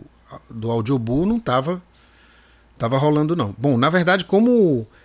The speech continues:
os settings do I O S não são óbvios pra lidar com áudio, me parece que se, se com os settings lá, às vezes, aparelhos, é, é, é, computadores, eles dão respostas meio paradoxais, né? Imagina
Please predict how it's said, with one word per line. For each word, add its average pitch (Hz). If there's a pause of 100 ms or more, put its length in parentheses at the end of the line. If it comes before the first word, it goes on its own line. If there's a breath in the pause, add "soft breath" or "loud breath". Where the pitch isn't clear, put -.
(240 soft breath)
os 151
settings 147
do 107
I 123
O 131
S 113
não 135
são 180
óbvios 160
pra 139
lidar 123
com 107
áudio, 120 (600 soft breath)
me 131
parece 139
que 131 (1200)
se, -
se -
com 202
os 214
settings 185
lá, 139
às 120
vezes, 123 (460 soft breath)
aparelhos, 123 (340)
é, 113
é, 107
é, -
computadores, 123
eles 113
dão 139
respostas 123
meio 120
paradoxais, 117
né? 202
Imagina 190